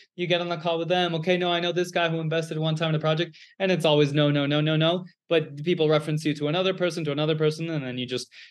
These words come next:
keep going and keep going and keep going. And meanwhile, I was always refining the script. So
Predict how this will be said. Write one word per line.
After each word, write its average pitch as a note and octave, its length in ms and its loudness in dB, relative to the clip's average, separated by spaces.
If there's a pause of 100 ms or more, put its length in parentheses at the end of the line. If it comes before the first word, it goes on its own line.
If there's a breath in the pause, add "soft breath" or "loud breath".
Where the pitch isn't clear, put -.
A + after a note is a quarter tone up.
keep C#3+ 260 2
going C3+ 220 4
and C3+ 100 -2
keep C3 140 -2
going C3+ 220 0
and C3 80 -6
keep C3+ 160 -4
going. C#3+ 400 2 (260 loud breath)
And D3+ 140 2 (100)
meanwhile, D#3 320 6
I C#3+ 80 4
was C#3 140 0
always C#3 260 0
refining C3+ 400 -4
the A#2+ 80 -10
script. D#3+ 300 2
So B2+ 280 0